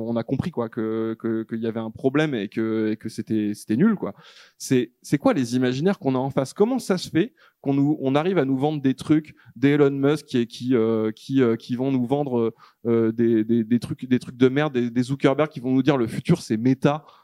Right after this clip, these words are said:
Euh, c'est le métavers, c'est, c'est un, c'est le truc le plus éclaté en termes d'imaginaire, euh, possible, quoi. Genre, c'est nul, vous voyez ça, ça, comment ça se fait que, que c'est, que ça domine alors que ils ont rien, en fait, c'est pauvre,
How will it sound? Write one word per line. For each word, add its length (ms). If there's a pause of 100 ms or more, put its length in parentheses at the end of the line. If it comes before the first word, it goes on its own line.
(140)
Euh, 140
c'est 200
le 100
métavers, 500
c'est, 100
c'est 140
un, 160
c'est 160
le 140
truc 240
le 100
plus 300
éclaté 760 (360)
en 160
termes 200
d'imaginaire, 720
euh, 220
possible, 360
quoi. 120
Genre, 160
c'est 160
nul, 300
vous 80
voyez 260
ça, 140
ça, 240 (240)
comment 280
ça 200
se 100
fait 240 (760)
que, 200
que 160
c'est, 220 (100)
que 100
ça 160
domine 520 (260)
alors 260
que 380 (160)
ils 180
ont 100
rien, 600
en 100
fait, 220
c'est 180
pauvre, 540